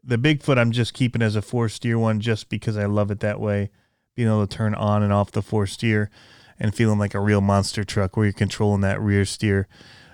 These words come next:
Um, so yeah, trying to get them involved in it. We'll step that up from there. Going with the, the slow stuff to start with has been good. It's helping them learn the control and trying to keep it on the track.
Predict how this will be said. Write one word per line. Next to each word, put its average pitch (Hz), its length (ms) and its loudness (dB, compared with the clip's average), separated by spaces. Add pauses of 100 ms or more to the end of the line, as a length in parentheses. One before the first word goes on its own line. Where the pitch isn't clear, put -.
Um, 135 600 4 (420)
so - 180 -2
yeah, 156 360 4 (520)
trying 202 240 4
to 220 60 4
get 190 200 2
them 190 220 6
involved 165 440 6
in 175 80 6
it. 156 220 2
We'll 139 100 4
step 151 340 2
that 147 180 4
up 147 140 0
from 131 160 2
there. 135 340 4 (160)
Going 156 260 6
with 160 180 2
the, 131 160 2
the 123 220 0
slow 143 320 2
stuff 135 460 2
to 120 140 0
start 135 340 2
with 139 180 2
has 120 180 2
been 101 240 0
good. 127 300 6
It's 101 160 0
helping 120 280 0
them 110 200 2
learn 110 160 4
the 101 80 0
control 123 580 0
and 110 140 -4
trying 107 220 0
to 98 60 0
keep - 320 -6
it 113 180 -4
on 107 200 2
the 98 80 -2
track. 127 520 0